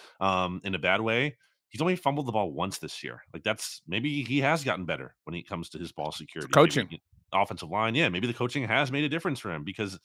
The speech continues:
Speaker 1: it's one time, and it was in week one, too. Um, and he also hasn't thrown a pick in the last two weeks. Like, he's not turning over the ball like he did many times in <laughs> Giants losses in previous years. So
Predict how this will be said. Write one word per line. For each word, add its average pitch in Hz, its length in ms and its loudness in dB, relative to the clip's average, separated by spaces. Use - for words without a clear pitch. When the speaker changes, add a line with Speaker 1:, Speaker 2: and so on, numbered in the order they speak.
Speaker 1:
it's - 100 -12
one 107 240 0
time, 127 280 2
and 135 80 4
it - 20 6
was 151 140 4
in 143 80 2
week 151 180 0
one, 113 380 2
too. 110 280 0
Um, 92 240 0
and 117 120 4
he 123 140 0
also 110 380 -2
hasn't 120 420 -2
thrown 120 460 0
a 120 80 -8
pick 170 240 -4
in 123 60 -4
the 107 60 -4
last 90 280 -4
two 87 120 -6
weeks. 78 240 -8
Like, 95 160 -6
he's 107 160 -6
not 101 380 0
turning 113 460 -4
over 101 200 -4
the 98 120 -2
ball 110 320 0
like 92 160 -4
he 98 100 -4
did 95 320 -4
many 98 240 -4
times 92 520 -4
in 92 100 -6
<laughs> - 0 -
Giants 117 460 0
losses 101 460 -2
in 98 140 -4
previous 104 400 -2
years. 107 180 -2
So 95 240 0